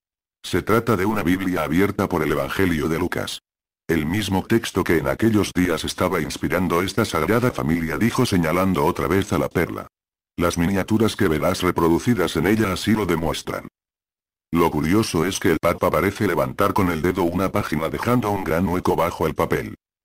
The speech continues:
¿Sabías que tanto el Papa como el cardenal Sauri creían que el Apocalipsis Nova era la continuación revelada del Evangelio de Lucas? Por eso León décimo abre un hueco tras el texto de Lucas.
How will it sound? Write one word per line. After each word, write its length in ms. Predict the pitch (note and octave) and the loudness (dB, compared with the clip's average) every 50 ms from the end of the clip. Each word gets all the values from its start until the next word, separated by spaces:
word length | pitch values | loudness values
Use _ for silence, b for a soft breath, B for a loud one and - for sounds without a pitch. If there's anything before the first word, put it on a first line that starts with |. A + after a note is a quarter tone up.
| _ _ _ - | _ _ _ -12
¿Sabías 500 | - - - C#2+ E2 F2+ E2 D2 - - | -8 -4 -2 0 2 4 4 2 0 -2
que 140 | - - E2 | -4 -4 -2
tanto 380 | - F#2+ G2 G2 - G2 E2 | 0 0 0 0 0 0 0
el 100 | C#2+ D#2+ | 0 0
Papa 320 | D#2 E2+ F2 F2+ - D#2 - | 0 0 0 0 0 -2 -2
como 260 | - G2 F2+ F2+ F2 | 0 0 2 2 2
el 120 | E2 E2 | 0 0
cardenal 440 | - F2+ E2 C#2+ C#2+ D2+ F2+ G2+ A2 | 0 0 0 0 0 0 0 0 0
Sauri 380 | - - E2+ D2+ C#2 C2+ D#2+ F2+ | 0 0 0 0 2 2 0 0
creían 500 | - D#2 D#2+ D#2+ F#2 G#2+ A2 G2+ - D2 | 0 -2 -2 0 0 0 -2 -2 -2 0
que 200 | G2+ F#2+ D#2+ D2+ | 0 0 0 0
el 100 | D#2 C#2+ | 0 -2
Apocalipsis 720 | C2+ - A#2+ A2+ - D#2+ D#2+ G#2 - - - G#2+ F#2+ - | -2 0 -2 0 0 0 0 0 -2 -2 -2 -2 -2 0
Nova 240 | F2 D#2+ D#2 - D#2+ | -2 -2 0 0 0
era 160 | F2+ F2+ D#2+ | 0 0 0
la 120 | D2 C#2+ C#2+ | -2 -4 -2
continuación 680 | F2+ E2+ E2 - F#2+ F2 E2 D#2 - - A2 A2+ A#2 | -2 -2 0 0 0 0 0 0 0 2 2 2 4
revelada 500 | G#2+ G#2 G2 E2+ D#2 D#2 E2 F2 A2 B2 | 2 2 2 2 2 0 0 2 0 0
del 180 | A2 G#2 F#2+ D#2 | 0 0 0 0
Evangelio 580 | C#2+ C#2 C2+ - - F#2+ F#2 E2+ D#2 C2 C#2 | 0 -2 -2 -2 0 0 0 0 0 -2 -2
de 80 | D#2 - | -2 -2
Lucas? 440 | D2 F#2 F#2 - G#2+ G2+ - - - _ _ _ _ _ _ _ _ _ | -2 -2 0 0 0 -2 -2 -4 -10 _ _ _ _ _ _ _ _ _
Por 200 | - - D#2+ D#2+ | -4 -2 0 0
eso 240 | G2+ G#2 - F2+ D#2+ | 0 0 0 -2 -2
León 300 | D2+ D2 D#2+ F#2 G#2+ G#2 | 0 2 2 2 2 2
décimo 400 | G2 A2 - - E2 E2 F2+ F#2+ | 2 0 0 0 0 2 2 2
abre 240 | G2+ A2 A2+ F#2+ D#2+ | 2 2 2 2 2
un 120 | E2+ F2+ | 2 0
hueco 240 | D#2+ F2+ F2+ - G#2 | 0 -2 -2 -2 -2
tras 240 | - D#2 D#2 D#2+ - | 0 0 0 0 0
el 140 | F#2 D2+ - | 0 -2 0
texto 400 | - A2+ A#2 - - - C3 A2 | 2 2 0 0 0 0 0 0
de 100 | F2+ F2 | 2 0
Lucas. 480 | E2 F#2 E2+ - G#2 G2 - - - | 0 0 -2 -4 -4 -6 -8 -10 -14